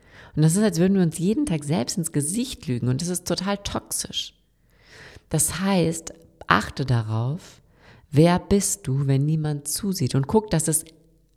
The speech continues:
eins zu eins das Gleiche ist, wie wer bist du, wenn jemand zusieht?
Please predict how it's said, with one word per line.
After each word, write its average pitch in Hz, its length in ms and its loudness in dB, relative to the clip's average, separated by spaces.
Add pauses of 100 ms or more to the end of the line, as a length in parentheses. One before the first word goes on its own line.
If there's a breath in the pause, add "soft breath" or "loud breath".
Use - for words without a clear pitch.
eins 180 300 -2
zu 185 80 0
eins 170 120 0
das 160 140 -2
Gleiche 180 400 -2
ist, - 360 -4 (480 loud breath)
wie 147 400 0
wer 135 120 4
bist 120 320 0
du, 147 160 -4
wenn 180 200 2
jemand 247 420 -2
zusieht? - 560 -12